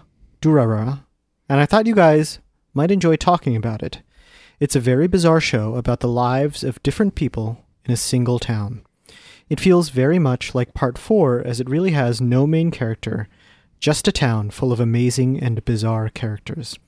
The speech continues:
This has, however, made me curious of something. One, do you believe in any myths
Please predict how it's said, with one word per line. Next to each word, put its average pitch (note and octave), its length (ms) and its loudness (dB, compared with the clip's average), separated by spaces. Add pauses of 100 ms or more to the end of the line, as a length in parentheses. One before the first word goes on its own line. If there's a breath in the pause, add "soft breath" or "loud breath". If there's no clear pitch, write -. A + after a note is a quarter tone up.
(580 soft breath)
This G#3+ 220 4
has, B2+ 240 0
however, A#2 600 -4
made B2 260 -2
me B2 280 0
curious A#2 360 -2
of - 120 -16
something. A2+ 420 -10 (220)
One, B2 360 2 (1040)
do C#3+ 80 -2
you D#3+ 80 4
believe F#3+ 300 2
in D#3 80 4
any C3+ 160 2
myths B2 320 0